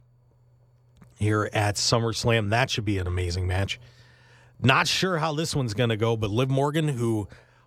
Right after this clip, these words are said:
won a Money in the Bank suitcase for the women at Money in the Bank and then cashed in the same night, taking out former U F C champion Ronda Rousey.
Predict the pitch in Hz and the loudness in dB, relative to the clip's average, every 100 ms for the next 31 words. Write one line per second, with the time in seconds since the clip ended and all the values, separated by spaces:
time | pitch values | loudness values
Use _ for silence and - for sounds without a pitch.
0 | - 101 120 151 180 180 - - 117 120 | -4 0 2 2 0 -2 -6 0 2 2
1 | 139 135 120 123 117 - 156 151 156 147 | 2 0 0 0 0 0 0 0 0 0
2 | - 117 110 143 170 175 - 120 113 110 | 0 0 4 4 2 -2 -2 0 2 2
3 | 120 120 110 120 123 110 - - - - | 2 2 0 0 0 -4 -18 -20 -14 -2
4 | 104 104 98 - 156 156 - - 147 143 | 2 2 0 2 2 2 0 0 2 2
5 | 120 - 151 165 147 131 151 131 - _ | 0 0 0 0 0 0 0 -4 -12 _
6 | _ _ - _ _ - - 143 156 135 | _ _ -20 _ _ -4 0 2 4 4
7 | 131 104 - 143 147 135 120 110 139 165 | 2 0 2 2 4 2 0 2 2 2
8 | 143 - 147 117 - 139 170 170 110 98 | -2 -2 -2 0 0 2 0 0 0 2
9 | 110 135 160 101 98 123 156 240 | 2 2 0 0 2 2 2 0